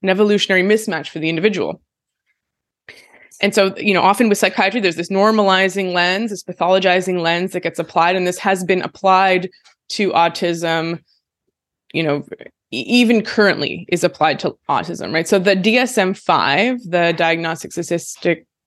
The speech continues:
Manuals, this is like the, the Bible of psychiatry. It lists a set of observable autistic behaviors, such as impairment in communication and socialization,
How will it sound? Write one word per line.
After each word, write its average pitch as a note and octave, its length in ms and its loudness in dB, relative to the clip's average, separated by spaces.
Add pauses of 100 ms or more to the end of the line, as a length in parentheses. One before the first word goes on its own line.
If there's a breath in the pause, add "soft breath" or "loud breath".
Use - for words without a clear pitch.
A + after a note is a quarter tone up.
(180)
Manuals, E3+ 800 0
this E3+ 140 -12
is D#3 80 -8
like E3 180 -4
the, E3 180 0 (380 loud breath)
the F#3+ 80 4
Bible F3+ 560 2
of E3 100 0
psychiatry. D#3 1000 0 (320 loud breath)
It G3+ 160 2
lists A3 380 2
a F#3+ 80 -10
set G3 280 2
of G3 100 0
observable F3 800 0
autistic E3 400 -4
behaviors, E3 640 2
such E3+ 160 0
as D#3+ 100 -2
impairment D3+ 540 0
in D#3 140 -4
communication D#3 680 -2
and - 120 -8
socialization, E3+ 1000 0